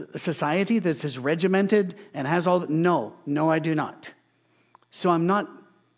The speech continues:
what I'm saying is, that would be Colossus, punishment that says, "We're punishing you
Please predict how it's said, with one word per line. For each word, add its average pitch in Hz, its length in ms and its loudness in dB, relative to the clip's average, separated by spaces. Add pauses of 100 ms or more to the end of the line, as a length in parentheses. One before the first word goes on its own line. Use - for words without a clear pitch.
(140)
what 170 100 -4
I'm 160 100 -4
saying 190 320 -2
is, 143 280 -8 (380)
that 180 120 -2
would 254 140 0
be 190 120 -2
Colossus, - 840 -4 (420)
punishment 185 480 -2
that 156 120 -6
says, 139 320 -6
"We're 156 100 -4
punishing 190 600 -2
you 123 220 -8